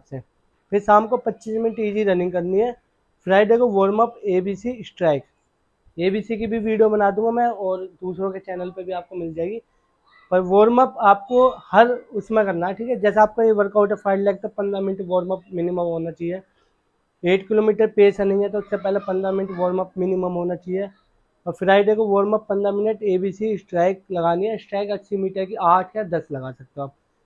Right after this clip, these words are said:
शाम को बीस minute running। Saturday को track workout करना है, छह सौ की छः, दो सौ meter jogging पर, दो सौ meter jogging पर करना है, रुकना नहीं है, छह सौ की छः। और अपनी body के हिसाब से लगाओगे, मैं आपको कोई timing target इसलिए नहीं दे रहा क्योंकि मैं आपकी body को जानता नहीं हूँ,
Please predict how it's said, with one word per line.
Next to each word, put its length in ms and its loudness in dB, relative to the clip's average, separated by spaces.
शाम 200 2
को 100 2
बीस 280 -2
minute 200 -2
running। 260 0
Saturday 440 0
को 100 2
track 300 0
workout 380 0
करना 300 -4
है, 120 -4
छह 180 0
सौ 140 -2
की 100 -2
छः, 460 -2
दो 140 4
सौ 140 0
meter 220 4
jogging 360 0
पर, 100 -12
दो 180 -4
सौ 140 -4
meter 200 0
jogging 340 -2
पर 120 -10
करना 260 -8
है, 60 -6
रुकना 260 -10
नहीं 180 -8
है, 100 -10
छह 140 2
सौ 140 0
की 60 0
छः। 220 0
और 120 0
अपनी 220 -4
body 300 2
के 60 -2
हिसाब 260 0
से 140 -10
लगाओगे, 300 -2
मैं 120 -2
आपको 220 -4
कोई 140 -6
timing 360 -6
target 380 -4
इसलिए 260 -8
नहीं 120 -4
दे 140 -6
रहा 120 -2
क्योंकि 220 -2
मैं 100 2
आपकी 220 -2
body 240 0
को 80 0
जानता 340 0
नहीं 140 -8
हूँ, 80 -12